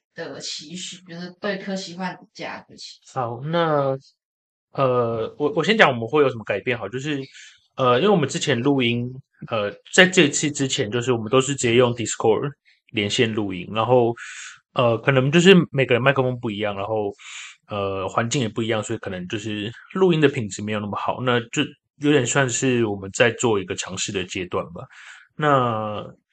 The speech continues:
Speaker 2: 呃，明年开始我们，我们可能就是，呃，在经-，经费允许的情况下，我们会尽可能的就是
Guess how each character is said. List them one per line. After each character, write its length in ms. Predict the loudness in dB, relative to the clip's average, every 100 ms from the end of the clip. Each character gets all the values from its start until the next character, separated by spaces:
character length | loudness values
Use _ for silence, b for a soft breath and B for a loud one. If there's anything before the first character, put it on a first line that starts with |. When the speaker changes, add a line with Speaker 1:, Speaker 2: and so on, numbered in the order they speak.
| _ _ _
Speaker 2:
呃， 320 | -4 0 0 0
明 220 | -2 2
年 160 | 2
开 160 | 4 4
始 160 | 4 -2
我 80 |
们， 180 | -4 -10 -10 -14
我 80 | -8
们 200 | -6 -6
可 120 | -6
能 140 | -6
就 100 | -6
是， 440 | -4 0 2 0 -4 B B B B
呃， 200 | -6 -4
在 180 | 4 4
经-， 320 | 4 -4 -6
经 200 | -6 -4
费 180 | 4 4
允 160 | 4 -4
许 200 | -6 -6
的 80 | -6
情 140 | -8
况 160 | -8 -4
下， 160 | -4
我 60 | -4
们 100 | -2
会 140 | -4
尽 160 | -2 -8
可 140 | -8
能 180 | -10 -8
的 100 | -10
就 120 | -10
是 200 | -10 -12